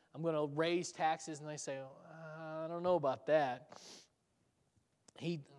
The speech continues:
uh, he considers it for three days. Second Chronicles ten five, he tells them to come back after three days of him deliberating, and he'll tell them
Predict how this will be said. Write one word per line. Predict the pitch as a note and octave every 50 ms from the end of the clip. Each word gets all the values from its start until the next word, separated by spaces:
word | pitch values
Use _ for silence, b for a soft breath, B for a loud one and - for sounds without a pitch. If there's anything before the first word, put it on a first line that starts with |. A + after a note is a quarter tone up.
| C3 - _ _ - - C#3
uh, | C3+ C3+ B2+ -
he | - D#3 D#3+
considers | - - E3+ D#3 - - G3+ G3 F#3 E3+ C3
it | - C3+ -
for | - D#3+ D3
three | - F3 E3+ D#3+
days. | D3+ D3+ D3+ C#3 A#2+ A2+ - - - _ _ _ _ - _ _ _ _ _ _
Second | - - F3+ E3+ D3+
Chronicles | E3+ E3+ E3 D3+ C#3 -
ten | - F#3+ F3 D#3+ C#3
five, | - E3 D#3 D3+ D3 C3 - B B B B B
he | B D#3+
tells | D3 F#3+ F3 D#3
them | D3+ D3+
to | C#3 -
come | - F#3 F3
back | E3 D#3+ D3+ D3+ D3 - - -
after | D#3 E3 E3+ E3+ - - F#3+ E3+
three | - - E3+ E3+ E3+ F3 F3
days | D#3+ D3+ D3 D3+ D#3 D#3 C#3+ -
of | C#3+
him | B2 E3+ D#3+ E3
deliberating, | D#3 D#3 D3 D#3 F3 E3+ D3+ D3 C#3 C#3+ C#3+ C3 C3+ C3+ C3 B2+ - _ b b b b b b b b b b b b C3+
and | C#3
he'll | E3 E3 D#3+
tell | D#3 - F3+ E3+
them | E3 D#3 D3+ C3+